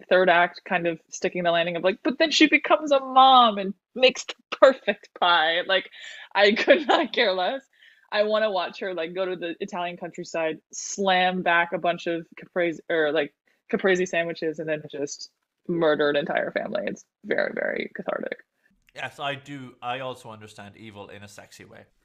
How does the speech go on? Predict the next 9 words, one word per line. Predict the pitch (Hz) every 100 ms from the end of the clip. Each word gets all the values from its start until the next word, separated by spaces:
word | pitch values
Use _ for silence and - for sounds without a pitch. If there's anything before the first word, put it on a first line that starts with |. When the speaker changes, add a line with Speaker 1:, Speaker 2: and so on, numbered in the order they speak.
| _
Speaker 1:
That's | - 311 -
why | 440
I | 320
love | 202 202 170
Villanelle | 185 202 170 170
too, | 214 190
because | 170 185
she, | - - 185 185 180 _ _
she's | 240 269 208